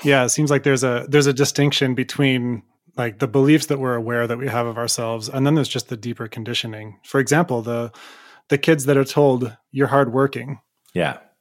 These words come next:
Speaker 1: And they're like, "Great, I'm hardworking. You're gonna give me another test. I'm gonna work hard at it." And that's the thing that I've been conditioned with reinforcement or punishment to,
Speaker 2: Yeah.
Speaker 1: to be.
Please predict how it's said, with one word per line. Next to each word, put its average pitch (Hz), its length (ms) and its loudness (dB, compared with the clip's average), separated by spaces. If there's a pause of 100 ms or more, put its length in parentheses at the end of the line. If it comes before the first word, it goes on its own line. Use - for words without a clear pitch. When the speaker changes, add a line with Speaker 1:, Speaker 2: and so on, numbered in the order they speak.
(140)
Speaker 1:
And 139 180 2
they're 131 120 0
like, 127 160 -2
"Great, 147 320 4
I'm 135 140 0
hardworking. 151 640 4
You're 135 100 2
gonna 131 140 0
give 131 120 0
me 135 60 2
another 131 240 -2
test. 170 320 -2
I'm 139 60 -2
gonna 127 120 -2
work 123 260 -4
hard 165 280 4
at 160 180 4
it." 160 240 2 (440)
And 143 120 4
that's 143 200 2
the 139 160 0
thing 139 260 0
that 123 100 -2
I've 123 200 -4
been 123 260 -4
conditioned 123 640 -4
with 120 260 -12 (400)
reinforcement 127 720 0
or 120 80 -6
punishment 127 520 -2 (320)
to, 120 480 -2
Speaker 2:
Yeah. - 100 -20
Speaker 1:
to 131 140 0
be. 120 440 0